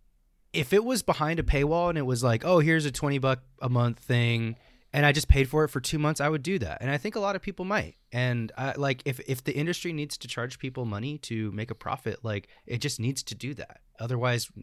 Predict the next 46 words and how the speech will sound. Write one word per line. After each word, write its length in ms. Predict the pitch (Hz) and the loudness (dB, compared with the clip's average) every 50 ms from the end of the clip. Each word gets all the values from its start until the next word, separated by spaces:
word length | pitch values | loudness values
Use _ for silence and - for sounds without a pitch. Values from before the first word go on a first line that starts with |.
| - _ _ _ _ - | -20 _ _ _ _ -14
just, 240 | - 117 - - - | -12 -12 -10 -10 -10
we 80 | 107 | -12
can't 260 | - - - 110 - | -12 -10 -12 -10 -8
watch 260 | 104 110 123 123 - - | -6 -6 -6 -6 -6 -10
it. 160 | - - - - | -12 -12 -10 -6
And, 240 | 127 120 113 107 - - - - - - - - _ - - - | -6 -4 -6 -6 -10 -18 -20 -20 -20 -20 -20 -20 _ -14 -6 -2
like, 280 | 151 151 151 - - _ _ - - - - - - | 0 0 0 0 -2 _ _ -16 -12 -12 -12 -12 -10
it, 180 | 139 143 - - 170 | -10 -12 -10 -8 -4
you 140 | 160 165 | 2 4
know, 100 | 175 175 | 6 6
you 140 | 170 175 170 | 6 6 4
see 100 | - - | 4 2
it 60 | 208 | 2
all 80 | 202 190 | 4 2
the 60 | 170 - | 2 2
time. 180 | 190 175 131 107 | 0 0 0 0
Like, 160 | 101 110 - 131 | -2 -2 -2 -2
N 100 | 135 127 | 0 2
B 140 | 127 127 | 4 4
A 40 | 127 | 4
playoffs 380 | 127 - 135 135 139 135 - - | 2 2 2 2 2 0 -2 -2
come 160 | - 151 143 | -4 -2 0
around, 320 | 139 143 143 143 143 143 | 0 0 0 0 0 -2
cable 240 | - - 123 117 113 | 0 -2 -2 -2 -2
subscriptions 480 | - - 107 - 113 92 - 104 92 - | -4 -6 -6 -4 -6 -6 -4 -6 -8 -6
go 160 | - 87 85 | -6 -6 -4
up, 240 | 80 82 - - - | -4 -4 -6 -8 -8
sports 260 | - - 127 123 120 | -4 0 0 0 2
packages 440 | - 127 127 123 117 101 104 98 - | 2 0 0 0 -2 -4 -6 -6 -6
go 180 | - 92 87 | -6 -6 -6
up. 140 | 82 78 - | -6 -6 -6
People 220 | - 117 - 120 110 | -6 -6 -4 -2 -2
wanna 180 | 113 110 110 | -2 -2 -2
buy 220 | 98 98 90 82 78 | -2 -4 -4 -4 -6
it, 120 | 78 - _ _ - | -10 -14 _ _ -10
right? 320 | 107 101 101 101 107 - _ - - - - - _ | -8 -6 -4 -4 -6 -8 _ -18 -20 -20 -20 -12 _
When 120 | - 123 | 0 0
the 60 | 120 117 | 2 4
Dodgers 380 | 131 131 131 127 131 127 117 | 4 4 4 4 4 2 4
are, 300 | 127 123 123 117 120 - 131 | 4 4 4 2 2 0 0
like, 160 | 123 120 120 | -2 -2 0
hitting 160 | - 139 127 | -2 -2 0
their 100 | 120 117 117 | 0 0 0
stride 400 | - - 127 113 113 107 104 101 | -2 -2 0 0 2 0 0 -2
late 180 | 107 107 104 | -2 -4 -4
summer, 440 | - - 113 104 101 98 92 90 - | -2 -2 -2 -2 -4 -4 -6 -8 -10